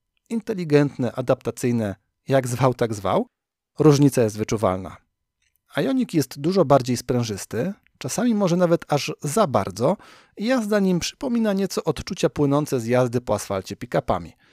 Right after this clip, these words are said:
Całościowo jest to jednak zmiana pozytywna, jeśli chodzi o komfort. Nieco mniej w kontekście prowadzenia. Ioniq nie zachwycał mnie w tym aspekcie przy pierwszym kontakcie, teraz było co najmniej równie słabo.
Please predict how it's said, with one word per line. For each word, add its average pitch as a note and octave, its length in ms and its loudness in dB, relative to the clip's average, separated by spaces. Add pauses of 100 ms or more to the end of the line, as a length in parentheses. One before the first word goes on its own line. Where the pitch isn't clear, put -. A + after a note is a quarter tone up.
(400)
Całościowo C#4+ 460 -2
jest D4+ 160 -4
to C4 60 -8
jednak A3 360 -2
zmiana F3 340 0
pozytywna, D3 920 0 (140)
jeśli G#3 260 -2
chodzi G3 240 2
o F3 60 6
komfort. - 540 -2 (560)
Nieco G#3+ 240 2
mniej F#3+ 420 0
w - 80 -20
kontekście E3+ 460 -2
prowadzenia. G#2+ 600 -2 (600)
Ioniq A#3+ 420 -2
nie F3 80 2
zachwycał D#3+ 500 2
mnie D3+ 180 2
w - 60 -6
tym D3+ 140 -8
aspekcie C3+ 440 -4
przy - 180 -8
pierwszym E3+ 380 -2
kontakcie, C#3 580 -4 (440)
teraz F#3+ 300 0
było B2+ 240 -2
co - 120 -10
najmniej G#2+ 380 -4
równie G2+ 240 -8
słabo. F#2+ 340 -8